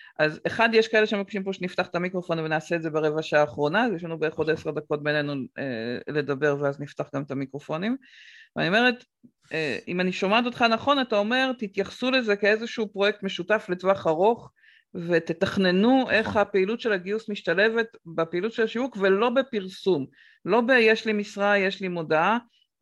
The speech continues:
Speaker 1: את זה אפשר לעשות גם בקידום ממומן, או משהו מחוץ ל-, נקרא לזה, דף הפורמלי
Speaker 2: נכון.
Speaker 1: העסקי, אה,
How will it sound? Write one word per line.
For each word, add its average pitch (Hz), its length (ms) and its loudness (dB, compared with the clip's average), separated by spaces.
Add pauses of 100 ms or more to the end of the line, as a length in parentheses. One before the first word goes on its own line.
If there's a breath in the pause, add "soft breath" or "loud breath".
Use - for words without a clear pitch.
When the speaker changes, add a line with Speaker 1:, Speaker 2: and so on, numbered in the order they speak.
Speaker 1:
את 170 80 -8
זה 214 100 4
אפשר 214 240 2
לעשות 196 340 0
גם 196 180 0
בקידום 185 360 -2
ממומן, 175 500 0
או 170 60 -2
משהו 175 420 -2 (200)
מחוץ 202 580 -4
ל-, 156 800 2
נקרא 156 280 -2
לזה, 160 280 -2
דף 156 500 0
הפורמלי 156 840 0
Speaker 2:
נכון. 160 100 0
Speaker 1:
העסקי, 175 540 -2 (560 soft breath)
אה, 151 160 -2